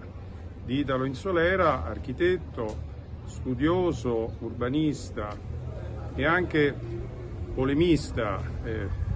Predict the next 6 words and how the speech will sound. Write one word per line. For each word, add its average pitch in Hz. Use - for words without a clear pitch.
ehm, 107
è 139
un 135
po' 151
un 120
vanto 123